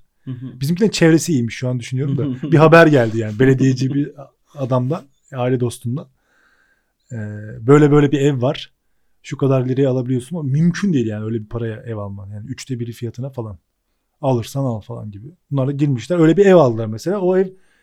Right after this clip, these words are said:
Speaker 2: bir ilk aldığımızda o evin içini doldurabilecek kadar şeyimiz var mıydı onu hatırlamıyorum mesela. Yani içini yaptıramadık falan. Evi aldık da.
Speaker 1: Ha,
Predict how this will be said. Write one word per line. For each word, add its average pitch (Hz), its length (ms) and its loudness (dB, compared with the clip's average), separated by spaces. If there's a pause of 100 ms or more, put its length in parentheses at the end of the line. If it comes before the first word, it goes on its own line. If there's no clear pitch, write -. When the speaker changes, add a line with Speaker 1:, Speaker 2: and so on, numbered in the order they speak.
(140)
Speaker 2:
bir 180 100 -2
ilk 180 220 0
aldığımızda 170 540 2
o 180 140 4
evin 170 340 -2 (540)
içini 165 400 -2
doldurabilecek 156 600 -2
kadar 160 200 0
şeyimiz 156 560 -6 (100)
var 147 180 0
mıydı 151 180 -2
onu 151 120 0
hatırlamıyorum 139 460 -2
mesela. 110 260 -18 (240)
Yani 117 180 -6
içini 127 200 -6
yaptıramadık 123 560 -4
falan. 113 200 -14 (100)
Evi 131 220 -2
aldık 139 340 -6
da. 104 140 -10 (440)
Speaker 1:
Ha, - 380 2